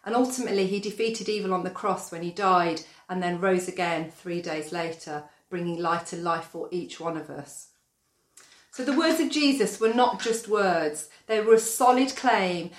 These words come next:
that he completely and utterly backed up with everything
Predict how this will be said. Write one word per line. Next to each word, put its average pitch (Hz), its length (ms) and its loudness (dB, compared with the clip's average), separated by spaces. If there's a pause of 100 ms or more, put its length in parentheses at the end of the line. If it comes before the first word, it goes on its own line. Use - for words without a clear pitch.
(140)
that - 140 -6
he 202 120 -2
completely 247 680 -2
and 190 180 -2
utterly 220 380 -4
backed - 340 -2
up 185 220 -8
with 190 240 -6
everything 185 720 -6